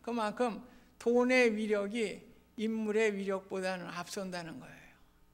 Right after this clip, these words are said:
그런데 더 중요한 것은 오늘 믿음의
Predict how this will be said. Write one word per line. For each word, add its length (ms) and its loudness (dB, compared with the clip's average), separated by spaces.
그런데 340 2
더 460 12
중요한 440 6
것은 640 2
오늘 560 4
믿음의 960 2